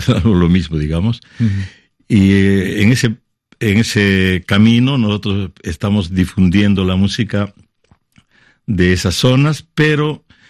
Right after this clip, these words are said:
Speaker 1: facilitando un poco la lectura del quechua con, escribiéndola en la fonética español, ¿no?
Speaker 2: Ujú.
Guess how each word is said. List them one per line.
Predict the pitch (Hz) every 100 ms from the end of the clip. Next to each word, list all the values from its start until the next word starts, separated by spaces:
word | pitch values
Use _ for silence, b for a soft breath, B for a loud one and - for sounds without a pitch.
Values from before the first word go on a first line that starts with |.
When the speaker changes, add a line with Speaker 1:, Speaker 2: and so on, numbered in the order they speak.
| b b
Speaker 1:
facilitando | - 123 - 113 110 139 143 120
un | 120 113
poco | 127 123 127 123 120
la | 107 98
lectura | 98 98 92 - 123 123 107 95
del | 92 87 87 90
quechua | - 120 123 131 143 - _ _ _ _ _ _
con, | 104 107 110 107 104 87
escribiéndola | 113 - 110 123 123 120 117 110 104 98
en | 92 92
la | 90 87 87
fonética | - 101 101 -
español, | 101 - 98 95 85 76
¿no? | 110 98
Speaker 2:
Ujú. | 85